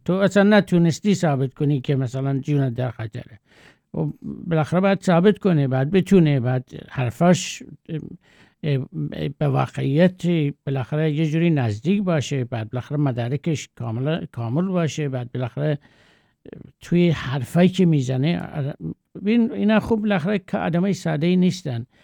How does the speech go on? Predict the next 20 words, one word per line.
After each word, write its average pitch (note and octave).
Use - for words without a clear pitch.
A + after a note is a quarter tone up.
طرفی F3
که E3
میاد E3
مصاحبه C#3+
می‌کنه D3
با C#3+
یه C#3
پناهجو، C3+
کسی F#3
است -
که E3
توی -
این F3+
زمینه D#3
تحصیلات D3
عالیه C3
داره، A2+
اختیارات D3+
کافی C#3
داره، A2+